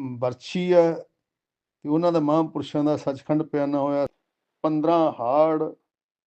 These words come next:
ਅਠਾਈ ਜੂਨ ਉੱਨੀ ਸੌ ਉਣੱਤਰ ਨੂੰ ਮਹਾਂਪੁਰਸ਼ ਸੱਚਖੰਡ, ਸੱਚਖੰਡ ਪਿਆਨਾ ਕਰ ਗਏ ਸਨ, ਜਿਨ੍ਹਾਂ ਦੀ ਸਾਰੀ ਵਿਸਥਾਰ ਨਾਲ ਸਾਧ ਸੰਗਤ ਜੀ ਉਹਨਾਂ ਦਾ ਜੀਵਨ ਕਰੀਏ ਤਾਂ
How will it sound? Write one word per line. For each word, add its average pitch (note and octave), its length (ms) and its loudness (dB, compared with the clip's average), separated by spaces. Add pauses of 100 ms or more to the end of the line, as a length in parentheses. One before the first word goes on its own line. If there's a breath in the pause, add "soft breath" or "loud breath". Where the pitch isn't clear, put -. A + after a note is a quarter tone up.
(920)
ਅਠਾਈ D#3 580 4
ਜੂਨ C#3+ 600 -4 (1120)
ਉੱਨੀ E3 260 -2
ਸੌ D#3 240 2
ਉਣੱਤਰ D3+ 380 -2
ਨੂੰ C#3 400 -6
ਮਹਾਂਪੁਰਸ਼ C#3 520 -4
ਸੱਚਖੰਡ, C3+ 680 -6 (300)
ਸੱਚਖੰਡ C#3+ 420 -4
ਪਿਆਨਾ C3+ 400 -2
ਕਰ C3+ 200 -4
ਗਏ C3+ 200 -4
ਸਨ, C#3 320 -4 (1800)
ਜਿਨ੍ਹਾਂ D3+ 340 2
ਦੀ D#3+ 140 4
ਸਾਰੀ D#3 440 2
ਵਿਸਥਾਰ C3+ 560 -2
ਨਾਲ D#3+ 320 0
ਸਾਧ D3+ 280 -4
ਸੰਗਤ C3+ 320 -8
ਜੀ D3 140 0
ਉਹਨਾਂ D3 220 0
ਦਾ C#3 120 -2
ਜੀਵਨ C3+ 360 -6
ਕਰੀਏ C#3 340 -4
ਤਾਂ C#3+ 200 -4